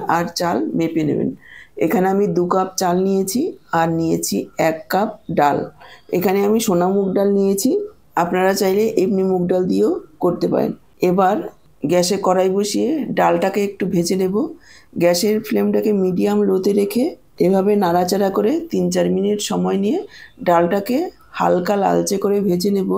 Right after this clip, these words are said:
এভাবে নাড়াচাড়া করতে করতে দেখবেন দু চারটে ডাল একটু কালারটা চেঞ্জ হয়ে গেছে আর একটা সুন্দর গন্ধ বেরিয়েছে, তখন ডালটাকে আমাদের নামিয়ে নিতে হবে। দেখুন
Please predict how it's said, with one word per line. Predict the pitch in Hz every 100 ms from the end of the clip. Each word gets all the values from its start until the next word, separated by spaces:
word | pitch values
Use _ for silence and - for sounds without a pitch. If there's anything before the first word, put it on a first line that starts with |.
| 311 -
এভাবে | 175 190 214
নাড়াচাড়া | 208 175 175 196 208
করতে | 202 190 202
করতে | 202 196 202
দেখবেন | 185 185 202 208
দু | 170 180 180 180
চারটে | 185 175 196
ডাল | 185 170 185 214 -
একটু | 175 - 196 202 - _
কালারটা | 190 180 180 196
চেঞ্জ | 196 190 185 185
হয়ে | 196
গেছে | 196 214 208 226 -
আর | -
একটা | - -
সুন্দর | 180 - 185 185 196
গন্ধ | 180 170 175 190
বেরিয়েছে, | 180 180 185 190 269 - - -
তখন | 165 190 226 320 254
ডালটাকে | - 160 170 175
আমাদের | 185 180 196 330
নামিয়ে | 202 165 170 170
নিতে | 151 139 175
হবে। | 170 - - _ _
দেখুন | 165 180 226